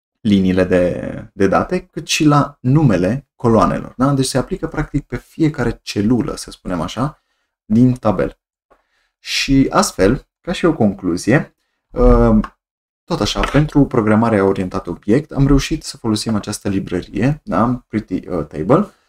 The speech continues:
care avea, uh, un, uh, o clasă numită tot Pretty Table. Am creat un obiect, am reușit să folosim câteva metode, da? Deci una din ele a fost, uh, add column și am fol-, am reușit să folosim și o proprietate, da?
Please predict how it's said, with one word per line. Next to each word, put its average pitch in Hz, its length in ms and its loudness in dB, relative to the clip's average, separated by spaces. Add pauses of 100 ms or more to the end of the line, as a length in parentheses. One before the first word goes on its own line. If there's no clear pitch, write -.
(120)
care 131 200 2
avea, 127 460 2 (320)
uh, 98 360 -2
un, 104 280 4
uh, 92 440 -2 (200)
o - 120 -6
clasă 104 480 0
numită 107 280 0
tot - 320 -8
Pretty - 260 -12
Table. 127 500 -4 (260)
Am 120 160 0
creat 160 260 0
un 139 100 4
obiect, 90 580 -2 (400)
am 131 100 0
reușit 131 400 4
să 113 280 2
folosim 107 580 0
câteva 101 500 -6
metode, 101 580 -2
da? 101 240 0
Deci 95 180 -2
una 98 180 -4
din 92 180 -2
ele 90 140 -2
a 85 40 -6
fost, - 360 -14
uh, - 180 -4
add - 180 -6
column 113 520 -2 (320)
și - 160 -6
am 202 100 0
fol-, 160 240 -2
am 143 180 4
reușit 135 240 -2
să - 80 -12
folosim 139 300 -4
și 139 140 -4
o - 40 -2
proprietate, 101 1080 -4
da? 95 380 -4